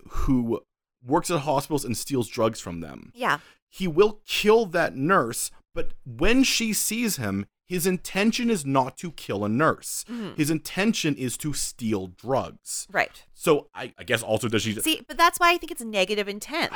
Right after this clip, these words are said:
Speaker 1: <sighs> The, the problem I have with that is that then I feel like she should be seeing so many more people than just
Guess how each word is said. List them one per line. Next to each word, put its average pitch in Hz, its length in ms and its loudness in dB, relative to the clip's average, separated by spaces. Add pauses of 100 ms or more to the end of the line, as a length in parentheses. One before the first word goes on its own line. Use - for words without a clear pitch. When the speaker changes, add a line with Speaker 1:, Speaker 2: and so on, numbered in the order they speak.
Speaker 1:
<sighs> - 160 -2
The, 185 180 6
the 180 120 -2
problem 240 360 2
I 156 40 0
have 196 240 2
with 160 80 0
that 127 160 0
is 127 100 -2
that 143 180 0 (140)
then 180 360 -2 (320)
I 214 120 -4
feel 208 220 -2
like 156 100 2
she 170 100 -6
should 151 160 -6
be 156 60 -6
seeing 160 200 -2
so - 280 4
many 151 240 4
more 131 220 6
people 127 440 -2
than 110 220 0
just 113 400 -2